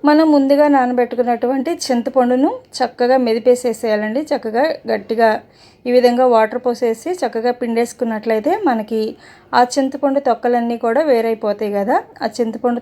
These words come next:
తొక్కలు అనేది తీసేసేయాలి. చూడండి, కొంచెం చింతపండు అయితే సరిపోతుందండి. చూడండి, కొంచెమే వేసాను నేను, ఎంత గుజ్జు వచ్చిందో. ఇంకా మనం దీంట్లో అయితే వాటర్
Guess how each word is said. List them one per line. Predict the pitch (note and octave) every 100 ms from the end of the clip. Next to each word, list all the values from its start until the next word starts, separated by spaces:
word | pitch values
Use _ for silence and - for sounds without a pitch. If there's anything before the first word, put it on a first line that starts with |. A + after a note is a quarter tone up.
| A#3
తొక్కలు | A3 A3+ A3
అనేది | G#3+ A3 C#4+
తీసేసేయాలి. | A#3+ A#3 A#3 A3+ G#3 G3+ A3+ G#4 - _ _ _ _ _ _ _ _ _ _ _ _ _ _ _ _ _ _ _ -
చూడండి, | B3+ A#3+ A#3+ B3 E4 F#4 - C#4
కొంచెం | C4 C4+ D#4 D4+ D4+
చింతపండు | C#4 D4 D4+ C#4
అయితే | B3+ D4+
సరిపోతుందండి. | C#4 B3 C4 C4 B3 A3+ A#3 B3+
చూడండి, | A#3+ B3 C4+ C#4
కొంచెమే | A#3 A3+ C4 C4+
వేసాను | A#3 A3+ A#3 A3+
నేను, | G#3+ G#3+
ఎంత | A3 G#3
గుజ్జు | G#3 A3+
వచ్చిందో. | A3 A3+ G#3 D#4 - - A3
ఇంకా | G#3+ A3
మనం | A3 A3+
దీంట్లో | A3 A3 B3 A#3
అయితే | D4+ D#4+
వాటర్ | A3+ G#3+